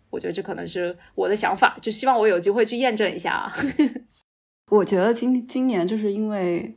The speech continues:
Speaker 2: 有 Ari，然后准备这一期，可能是我有史以来对cop关注度最高以及了解的最多的一次。但是我其实总体有一个感觉，就是之前 Ari 说的一句话我还印象蛮深刻，他就说这些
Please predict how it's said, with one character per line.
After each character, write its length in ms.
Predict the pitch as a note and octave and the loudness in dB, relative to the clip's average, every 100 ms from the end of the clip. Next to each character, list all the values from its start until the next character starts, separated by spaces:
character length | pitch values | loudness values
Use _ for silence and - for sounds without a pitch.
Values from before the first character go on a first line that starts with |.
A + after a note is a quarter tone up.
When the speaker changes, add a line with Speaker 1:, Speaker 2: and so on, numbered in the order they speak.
| - | -6
Speaker 2:
有 220 | E3 - - | -4 -4 -6
Ari， 360 | - G3 F#3+ E3+ | -2 -2 -2 -4
然 120 | E3+ | -4
后 320 | F3 F#3+ F3 - _ - | -4 -4 -6 -10 _ -10
准 120 | D#3 | -4
备 140 | E3+ | -2
这 140 | F#3 G3 | 0 0
一 100 | F3 | -2
期， 260 | - - | -4 -6
可 140 | F#3+ D#3 | -4 -4
能 160 | D#3 | -6
是 180 | F3+ - | -6 -4
我 240 | G3 C#3+ - - - | -2 -2 -6 -10 -10
有 160 | D#3 E3+ | -4 -4
史 260 | - G#3+ | -2 -2
以 60 | F3 | -2
来 200 | - - | -4 -6
对 480 | - F#3 E3+ - - | -4 -4 -2 -6 -8
cop 260 | - G3+ F#3 | -4 -4 -2
关 260 | E3+ F#3+ G3+ | -4 -2 -2
注 180 | G#3+ F#3+ | -2 -2
度 160 | F#3+ | 0
最 200 | F#3 F#3+ | -2 -2
高 240 | F#3 F3+ F3+ | -2 -4 -4
以 100 | E3 | -6
及 400 | - - A2+ B2+ | -8 -8 -6 -4
了 240 | E3+ E3 | -2 -2
解 160 | E3+ - | -2 -4
的 160 | - | -6
最 180 | - F#3+ | -6 -6
多 240 | F3 F3 G3 | -4 -4 -2
的 240 | G#3+ - | -2 -2
一 140 | - | -4
次。 400 | F3+ - - F3+ | -8 -12 -10 -8
但 180 | E3+ C#4+ | -2 0
是 260 | C#4+ A3+ G#3 - - | 0 -2 -4 -6 -4
我 260 | F3 E3+ | 0 0
其 220 | C3+ - F#3+ | 0 -4 0
实 100 | B3 | 0
总 240 | G3+ F3+ | 0 -2
体 180 | - F3 | -2 -2
有 180 | D#3+ D#3 | -2 -2
一 20 | |
个 100 | F#3 | -2
感 160 | E3 | -4
觉， 60 | - | 0
就 120 | G#3 | 2
是 60 | G3 | 2
之 140 | A#3 | 0
前 340 | A3 F3 E3+ F#3 - - _ | 0 2 2 -2 -10 -20 _
Ari 260 | G#3+ A#3+ A3 | 4 6 4
说 160 | G#3+ | 4
的 80 | G3 | 0
一 80 | E3+ | 0
句 100 | F#3+ | -2
话 240 | F#3+ G#3 | -2 0
我 160 | E3+ C#3+ | 0 0
还 240 | F3+ - - | -2 -4 0
印 180 | G3+ | 2
象 180 | F#3+ E3+ | 2 2
蛮 160 | E3 D3+ | 2 0
深 180 | F#3 F3+ | 2 2
刻， 160 | F#3+ | 2
他 160 | F#3 G3 | 0 0
就 140 | G#3+ | 0
说 260 | G#3+ G3+ F#3+ | 0 -2 0
这 140 | G3+ | 0
些 180 | G3 G3 | 0 -2